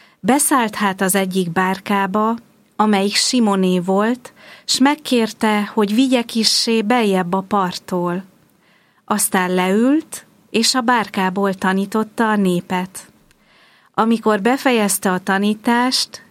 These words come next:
így szólt Simónhoz: „Evezz a mélyre, és vessétek ki a hálótokat halfogásra.” „Mester”, válaszolta Simon,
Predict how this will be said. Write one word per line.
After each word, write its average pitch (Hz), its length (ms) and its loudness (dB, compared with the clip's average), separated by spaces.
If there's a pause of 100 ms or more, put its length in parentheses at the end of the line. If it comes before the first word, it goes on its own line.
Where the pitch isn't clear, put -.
(140)
így 220 220 2
szólt 190 420 -2
Simónhoz: 185 1000 -2 (840)
„Evezz 233 480 2
a 214 100 2
mélyre, 202 680 2 (240)
és 202 260 0
vessétek 233 640 0
ki 208 200 -2
a 190 120 0
hálótokat 202 920 0
halfogásra.” 190 1120 -2 (1080)
„Mester”, 190 760 0 (180)
válaszolta 196 800 0
Simon, 185 600 0